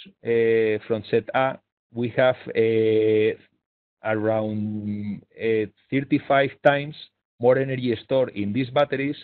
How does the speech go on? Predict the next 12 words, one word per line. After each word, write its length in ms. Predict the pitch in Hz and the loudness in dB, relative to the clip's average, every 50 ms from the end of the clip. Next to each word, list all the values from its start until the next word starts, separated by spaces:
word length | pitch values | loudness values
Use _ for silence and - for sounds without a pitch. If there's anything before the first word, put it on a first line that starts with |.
| - _ _ _ _ _ _ | -20 _ _ _ _ _ _
than 220 | 104 113 120 127 | 0 0 0 2
the, 240 | 120 117 110 110 107 95 | 2 2 2 2 0 -2
the 60 | 107 | -2
energy 320 | 113 117 117 113 117 120 | -2 -4 -4 -4 -4 -4
required. 500 | 107 101 92 90 - 98 92 82 78 80 - | -4 -4 -6 -6 -4 -4 -4 -4 -4 -6 -6
So 120 | - 107 104 | -6 -2 -2
the 80 | 107 | 0
idea 360 | 107 107 120 139 143 139 135 135 | 0 0 0 0 0 -2 -2 -2
here 280 | - 156 147 147 143 139 | -2 -2 0 0 -2 -2
is 140 | - 127 127 - - _ | -4 -6 -6 -6 -8 _
to 260 | - 135 135 139 - _ _ _ _ _ _ _ _ _ _ _ _ _ - | -6 -4 -4 -4 -8 _ _ _ _ _ _ _ _ _ _ _ _ _ -4
connect 440 | 123 113 117 123 131 131 107 - | -4 -2 2 2 2 2 0 -4